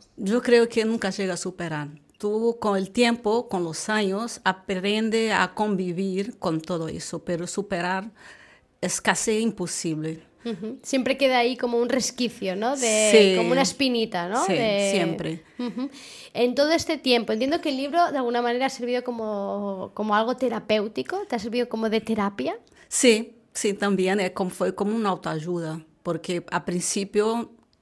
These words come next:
Speaker 1: me costó mucho escribir, ¿no? Porque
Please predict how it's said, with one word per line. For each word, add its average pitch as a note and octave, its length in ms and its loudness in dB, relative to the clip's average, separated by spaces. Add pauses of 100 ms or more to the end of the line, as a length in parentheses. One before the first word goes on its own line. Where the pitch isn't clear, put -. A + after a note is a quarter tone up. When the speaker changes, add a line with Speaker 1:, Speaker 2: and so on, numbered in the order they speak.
(140)
Speaker 1:
me F3+ 200 0
costó G3 320 -2
mucho G#3 540 0
escribir, F#3+ 800 0 (500)
¿no? F#3 320 0
Porque F3 480 -2